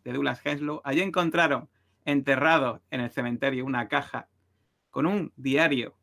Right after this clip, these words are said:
una piedra y una llave de una caja fuerte,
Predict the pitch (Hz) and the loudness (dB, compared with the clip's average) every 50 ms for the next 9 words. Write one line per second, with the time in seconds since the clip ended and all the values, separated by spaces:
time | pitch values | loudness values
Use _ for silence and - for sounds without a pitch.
0 | _ _ _ _ _ _ - 160 170 160 143 - - - 156 156 151 143 135 127 | _ _ _ _ _ _ -4 -2 0 0 0 0 2 2 4 4 4 4 0 -2
1 | 110 101 - _ _ _ _ _ _ _ _ _ _ _ _ - 151 156 151 156 | -4 -6 -8 _ _ _ _ _ _ _ _ _ _ _ _ 0 2 2 4 4
2 | 151 139 135 131 147 147 143 131 123 123 - - _ _ _ _ _ - 135 120 | 2 2 2 2 2 2 2 2 0 -4 -6 -8 _ _ _ _ _ -16 -12 -10
3 | 120 117 113 113 - - - 123 120 113 110 - - 123 113 - - 110 - - | -8 -8 -8 -8 -10 -12 -10 -8 -8 -8 -8 -8 -6 -8 -8 -8 -10 -16 -10 -4
4 | 135 131 117 110 - - - _ | -4 -4 -4 -4 -8 -14 -20 _